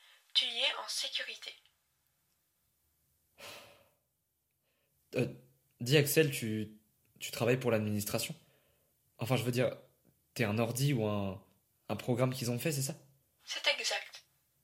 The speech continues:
Speaker 2: Ok, et, euh, est-ce que tu peux me, me transmettre des informations précises sur cet endroit ?
Speaker 1: Je peux t'en communiquer certaines, oui. Je peux t'expliquer le fonctionnement de l'abri ainsi que te renseigner sur la vie ici. Souhaites-tu écouter un bulletin d'information de l'abri ?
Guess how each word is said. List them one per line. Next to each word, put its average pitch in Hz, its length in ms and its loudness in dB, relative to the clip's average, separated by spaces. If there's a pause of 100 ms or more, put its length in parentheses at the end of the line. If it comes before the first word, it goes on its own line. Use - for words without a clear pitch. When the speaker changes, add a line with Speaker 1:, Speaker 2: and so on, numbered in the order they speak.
Speaker 2:
Ok, 127 140 0
et, 120 200 0
euh, 101 200 2 (1000)
est-ce 117 140 -4
que 135 80 0
tu 131 120 -6
peux 120 120 -2
me, 101 540 0 (1300)
me 123 120 0
transmettre 131 360 -2
des 113 140 0
informations 113 460 -2
précises 123 420 -2
sur 135 120 -6
cet - 160 -4
endroit ? 117 340 -4 (460)
Speaker 1:
Je - 160 0
peux 208 160 -10
t'en 226 160 -6
communiquer 208 500 -10
certaines, 208 560 -8 (320)
oui. 190 80 -16 (480)
Je - 160 6
peux 220 140 -6
t'expliquer 226 520 0
le 233 60 -2
fonctionnement 226 500 0
de 220 80 -2
l'abri 214 300 4 (220)
ainsi - 320 2
que 285 140 -4
te 269 100 -2
renseigner 233 340 -4
sur 220 160 -2
la 214 140 -4
vie - 120 -8
ici. - 320 -8 (680)
Souhaites-tu - 420 0
écouter 240 380 0
un 269 160 8
bulletin 277 280 0
d'information 269 540 0
de 269 60 2
l'abri ? 262 300 4